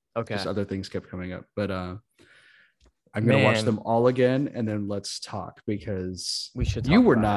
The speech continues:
Speaker 1: it.
Speaker 2: not, you were not happy with it.
Speaker 1: Um, I know, because I was, I was so, I, I, I, I,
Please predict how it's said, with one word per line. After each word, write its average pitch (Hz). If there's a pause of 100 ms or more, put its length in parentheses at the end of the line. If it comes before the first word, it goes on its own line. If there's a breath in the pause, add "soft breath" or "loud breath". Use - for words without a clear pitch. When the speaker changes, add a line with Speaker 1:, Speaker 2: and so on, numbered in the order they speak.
Speaker 1:
it. -
Speaker 2:
not, -
you 202
were 131
not 107
happy 160
with 90
it. - (840 loud breath)
Speaker 1:
Um, 147
I 160
know, 156
because 139
I 135
was, 151
I 131
was 131
so, 143
I, 147
I, 131 (120)
I, 135 (120)
I, 131